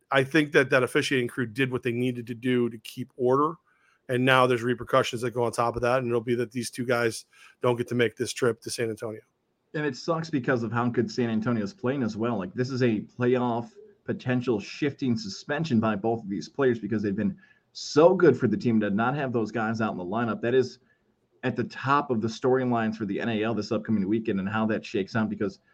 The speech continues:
Speaker 2: the Empire come off a huge win against Columbus. Like, that's a battle for second place, potentially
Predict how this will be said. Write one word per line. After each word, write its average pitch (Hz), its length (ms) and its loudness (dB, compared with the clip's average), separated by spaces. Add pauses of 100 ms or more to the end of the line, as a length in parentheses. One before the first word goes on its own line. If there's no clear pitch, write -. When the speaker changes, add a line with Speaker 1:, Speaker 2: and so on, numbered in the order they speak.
(400)
Speaker 2:
the 131 160 4
Empire 170 240 8
come 165 100 6
off 170 140 6
a - 20 2
huge 170 200 4
win 226 120 4
against 277 220 -6
Columbus. 110 320 2
Like, 131 100 0
that's 170 140 -2
a 196 40 0
battle 180 280 4
for 147 120 -6
second 123 380 -2
place, 147 220 0
potentially 123 580 -2